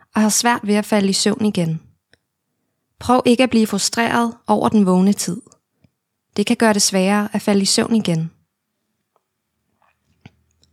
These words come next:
Hvis du kan acceptere de vågne stunder,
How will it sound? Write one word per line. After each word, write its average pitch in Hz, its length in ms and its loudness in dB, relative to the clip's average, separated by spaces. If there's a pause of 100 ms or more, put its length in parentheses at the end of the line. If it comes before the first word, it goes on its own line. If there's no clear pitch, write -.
(540)
Hvis 170 160 -4
du 196 100 -4
kan 196 120 0
acceptere 233 640 0
de 233 140 -2
vågne 208 300 4
stunder, 190 440 0